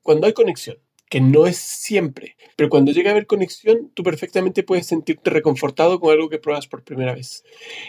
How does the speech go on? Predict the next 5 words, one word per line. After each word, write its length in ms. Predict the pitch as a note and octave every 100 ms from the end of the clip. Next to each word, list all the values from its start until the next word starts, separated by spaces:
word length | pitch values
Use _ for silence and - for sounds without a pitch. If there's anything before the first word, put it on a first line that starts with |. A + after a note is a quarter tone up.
| -
Ya 240 | E3 F#3
sea 420 | G3 - G#3+ G3+ -
porque, 560 | D#3 C3+ D3+ D3 D3 -
em, 640 | C3+ B2+ B2+ B2+ B2 B2 _ _ _
eh, 60 | -